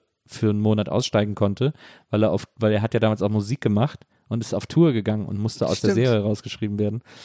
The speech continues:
Speaker 1: Und ich war dann, äh, ein Roadie von einer Rockband, der ihn überredet hat, auf Tour zu gehen.
Speaker 2: Die, diese Geschichte kennen wir, Lindy-Hörer, sehr gut.
Speaker 1: Das stimmt, aber das, das war nur, damit er auf Tour ging. Der hat ja damals Mandy gecovert.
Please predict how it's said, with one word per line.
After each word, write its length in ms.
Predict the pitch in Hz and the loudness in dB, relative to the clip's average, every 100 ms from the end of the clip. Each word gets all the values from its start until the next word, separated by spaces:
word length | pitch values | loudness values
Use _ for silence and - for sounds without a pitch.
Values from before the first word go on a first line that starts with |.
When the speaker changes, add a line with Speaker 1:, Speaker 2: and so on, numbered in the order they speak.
| - - | -20 -16
Speaker 1:
Und 160 | 113 - | -10 -6
ich 160 | 107 | 0
war 100 | 120 | 4
dann, 420 | 113 113 113 113 107 | 6 6 6 2 0
äh, 20 | |
ein 540 | 110 104 101 110 107 104 | 2 4 2 0 0 0
Roadie 340 | 95 113 120 | 6 6 6
von 220 | - 117 | 2 2
einer 80 | 107 | 4
Rockband, 400 | 113 - 117 107 | 2 2 0 2
der 80 | 110 | 2
ihn 80 | 107 | 2
überredet 420 | 107 104 110 107 | 0 0 -2 -4
hat, 120 | 110 | -6
auf 100 | 90 | -8
Tour 180 | - 117 | -2 -2
zu 140 | - | -2
gehen. 240 | 92 98 101 _ _ | -6 -4 -8 _ _
Speaker 2:
Die, 360 | - 214 214 - | -4 -2 -2 -4
diese 300 | 196 196 196 | -6 -4 -2
Geschichte 440 | 185 180 196 - 196 | -4 -4 -4 -4 -4
kennen 300 | 202 196 190 | -2 0 2
wir, 140 | 185 | 2
Lindy-Hörer, 580 | 185 185 185 175 180 175 | 2 0 2 2 0 -2
sehr 160 | 180 | -4
gut. 160 | 175 190 - | -4 -6 0
Speaker 1:
Das 180 | 113 - | 0 0
stimmt, 280 | 107 101 | -4 -2
aber 200 | - 110 | 0 2
das, 380 | 110 117 - - _ - - | 4 2 2 -12 _ -20 -20
das 160 | - 113 | -6 4
war 120 | 113 | 6
nur, 120 | 113 | 6
damit 220 | 123 117 98 | 4 4 4
er 100 | 113 | 0
auf 60 | |
Tour 180 | - 147 | 2 0
ging. 180 | 127 110 | 0 0
Der 120 | 110 | -2
hat 80 | 120 | 0
ja 60 | |
damals 340 | 127 117 110 - | 0 0 -2 -2
Mandy 420 | 110 113 180 135 | 0 2 2 2
gecovert. 680 | 98 - - 92 87 - | -2 -6 -12 -10 -10 -10